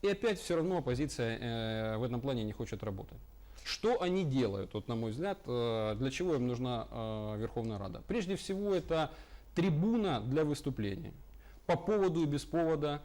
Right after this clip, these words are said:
Очень много раз, э, даже не по существу это происходит.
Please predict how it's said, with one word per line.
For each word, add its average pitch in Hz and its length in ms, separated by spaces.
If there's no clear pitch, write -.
Очень 180 280
много 175 340
раз, 156 300
э, 139 300
даже 143 300
не 160 140
по 156 160
существу 143 560
это 160 160
происходит. 147 680